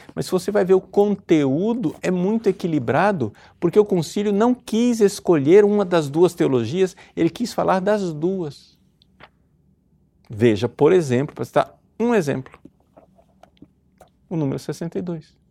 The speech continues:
Se-, perdão, sessenta e um. Diz assim, no meio do parágrafo, "Concebendo a Cristo, gerando-o,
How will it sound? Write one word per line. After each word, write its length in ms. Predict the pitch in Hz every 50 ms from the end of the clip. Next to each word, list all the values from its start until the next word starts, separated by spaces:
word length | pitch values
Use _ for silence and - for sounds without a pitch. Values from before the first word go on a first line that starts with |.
| _ _ _ _ _ _ _ _ _
Se-, 120 | - - -
perdão, 200 | - 127 117 107
sessenta 380 | - 147 135 - 165 156 185
e 80 | 180 165
um. 120 | 147 147 - _ _ _ _ _ _ _ _ _ _ _ _ _ _ _ _ _ _ _ _ _ _ _ _ _ _ _ _ _ _ -
Diz 260 | 117 123 147 151 143
assim, 360 | 143 135 - - 110 104 98 - _ _ _ _ _ _ _ _ _ _ _ _ _ _ _ _ _ _ _ -
no 140 | - 117 107
meio 160 | 117 139 151
do 80 | 143 135
parágrafo, 560 | - 135 113 104 101 - - 123 - - _ _ _ _ _ _ _ _ _ _ _ _ _ _ _ _ _ _ _ _ _ _ _ _ -
"Concebendo 840 | - 180 185 190 175 - - 185 165 139 160 190 226 220 196 170
a 60 | 160
Cristo, 600 | 160 - - - 117 110 110 - - - - - _ _ _ _ _ _ _ _ _ _ _ _ _ _ _ _ _ _ _ _ _ _ _ _ _ _ _ _ _ _ _ _ _ _ -
gerando-o, 920 | 123 113 101 139 165 165 160 175 185 180 165 156 147 131 123 113 101 87